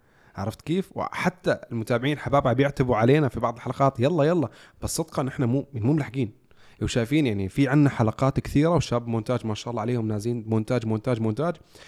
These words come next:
فعم نحاول إن، إن نواكب الموضوع، بس ضغط كبير. يعني، درجة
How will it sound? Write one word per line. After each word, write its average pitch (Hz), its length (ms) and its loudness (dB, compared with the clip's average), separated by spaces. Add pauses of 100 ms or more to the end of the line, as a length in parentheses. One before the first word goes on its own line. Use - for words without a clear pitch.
(180)
فعم 113 260 0
نحاول 175 500 4
إن، 127 300 4
إن 110 220 2
نواكب 139 420 6
الموضوع، 127 520 6
بس 117 400 0
ضغط 139 360 0
كبير. 143 400 4 (460)
يعني، 101 180 0
درجة 131 320 4